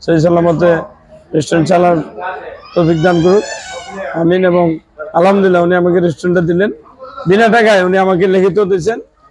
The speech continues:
কাগজ করে দিয়েছেন। আমি ওনার শর্ত মোতাবেক রেস্টুরেন্টটা নেই। নেওয়ার পরে ইনশাল্লাহ আলহামদুলিল্লাহ এখন ভালো চলতেছে। এবং এই রোডের ভিতরে এই রেস্টুরেন্টটা সবাই ভালো বলে এবং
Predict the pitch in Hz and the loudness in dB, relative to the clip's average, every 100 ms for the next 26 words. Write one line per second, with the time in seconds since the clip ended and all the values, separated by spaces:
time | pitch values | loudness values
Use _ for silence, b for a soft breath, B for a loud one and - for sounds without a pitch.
0 | _ - 180 180 202 202 196 175 240 440 | _ -2 -2 0 0 2 2 0 -2 -4
1 | - _ _ - 170 185 196 196 151 185 | -16 _ _ -6 -2 2 2 2 0 -2
2 | 190 190 185 185 175 175 143 175 180 180 | 0 0 0 0 0 -2 -4 -4 -2 0
3 | 185 359 - _ _ _ - _ _ _ | 0 -2 -8 _ _ _ -20 _ _ _
4 | _ - - 196 175 185 202 202 175 170 | _ -18 -4 0 2 2 2 2 2 0
5 | 175 180 175 170 160 170 170 170 160 160 | 0 0 2 2 0 0 2 0 0 -2
6 | 170 170 165 185 190 185 240 294 - - | -2 -2 -2 -4 -4 -6 -8 -12 -14 -16
7 | _ _ 156 170 175 175 190 196 196 190 | _ _ 0 2 2 2 2 2 2 2
8 | 208 190 160 175 185 - 226 220 185 151 | 0 2 0 0 -2 -2 -2 0 0 -2
9 | - - _ - 214 226 214 190 170 156 | -10 -20 _ -2 2 2 2 2 0 -2
10 | - - 175 170 170 185 | -10 -6 -2 0 0 0